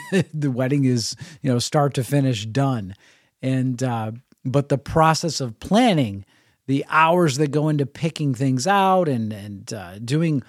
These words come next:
all the things that people do today to pull off a wedding and then the celebration afterwards, there's a lot of planning that goes into that. And yet that day comes and goes.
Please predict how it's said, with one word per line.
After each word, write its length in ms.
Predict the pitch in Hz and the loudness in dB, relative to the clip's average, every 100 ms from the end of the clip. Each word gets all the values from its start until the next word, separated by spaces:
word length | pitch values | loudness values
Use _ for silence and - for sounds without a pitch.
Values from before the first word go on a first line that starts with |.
| - _ | -16 _
all 260 | - 160 190 | -2 4 4
the 160 | 165 139 | 4 0
things 360 | 170 170 135 | 2 0 0
that 120 | 143 | -2
people 300 | 131 147 131 123 | 0 -2 0 -2
do 220 | 135 131 | -2 -2
today 520 | - 123 123 120 113 _ _ _ - | -4 -6 -4 -6 -8 _ _ _ -10
to 340 | 127 120 101 _ | -6 -4 -6 _
pull 260 | - 156 | -2 0
off 220 | 143 139 135 | 2 0 -2
a 60 | |
wedding 560 | 117 120 135 135 135 131 | -4 -2 -2 0 0 -2
and 120 | 110 | -4
then 140 | 101 | -8
the 120 | 98 98 | -10 -8
celebration 840 | - 143 139 123 127 127 - 120 | -4 -2 -2 -2 -2 -2 -4 -6
afterwards, 840 | 117 113 - 123 117 117 113 - - _ _ _ _ _ - | -6 -6 -8 -8 -4 -4 -6 -10 -12 _ _ _ _ _ -10
there's 360 | 131 175 214 | -4 0 2
a 60 | 240 | 2
lot 440 | 185 123 127 127 | 0 0 0 0
of 140 | 143 143 | 0 -2
planning 380 | 190 240 285 160 | 0 2 2 0
that 120 | 113 | -2
goes 280 | 120 113 107 | -2 -4 -6
into 200 | 104 101 | -8 -10
that. 280 | 95 87 _ _ _ _ | -12 -14 _ _ _ _
And 180 | 143 147 | -2 2
yet 300 | 165 202 165 | 2 0 0
that 300 | 175 175 135 | 0 0 -2
day 580 | 147 185 147 117 120 113 | 2 4 4 0 -4 -6
comes 280 | - 127 117 | -4 -4 -2
and 120 | 120 | -2
goes. 440 | 117 104 87 - | -2 -6 -8 -12